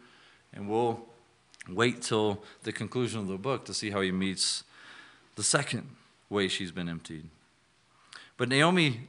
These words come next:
seems to get the message that she can trust this good God who has been, who has been faithful to her, who has demonstrated his steadfast love over and over and over again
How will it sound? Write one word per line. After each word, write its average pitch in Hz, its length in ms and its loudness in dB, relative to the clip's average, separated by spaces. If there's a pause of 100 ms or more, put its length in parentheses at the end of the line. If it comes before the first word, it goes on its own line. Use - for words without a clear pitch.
seems 160 360 4
to 143 80 -2
get 139 180 0
the 123 60 -2
message 107 760 -6 (540)
that 123 100 0
she 180 120 6
can 165 140 4
trust - 600 8 (140)
this 147 260 8
good 135 300 8
God 107 480 2 (220)
who 143 80 2
has 143 100 6
been, 127 260 0 (340)
who 143 100 0
has 139 100 2
been 131 140 2
faithful 151 680 2
to 120 240 -4
her, 92 240 -10 (480)
who 139 80 2
has 127 160 4
demonstrated 147 540 4
his 127 200 0
steadfast 139 640 4
love 120 280 4
over 147 480 0 (180)
and 113 140 0
over 131 440 2 (200)
and 113 140 -2
over 117 420 2 (180)
again 104 460 -4